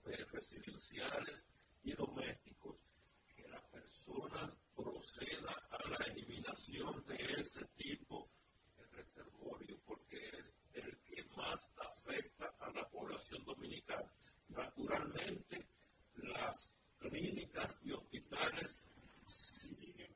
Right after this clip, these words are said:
informando a sus, a sus, eh, concurrentes que la, la demanda de servicio no ha desaparecido, ha disminuido un poco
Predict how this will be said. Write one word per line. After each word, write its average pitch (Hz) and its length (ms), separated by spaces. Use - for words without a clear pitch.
informando - 1080
a - 120
sus, - 460
a - 160
sus, - 440
eh, - 460
concurrentes - 1040
que - 400
la, - 720
la - 160
demanda - 680
de - 120
servicio - 880
no - 440
ha - 160
desaparecido, - 1160
ha - 180
disminuido - 880
un - 280
poco - 520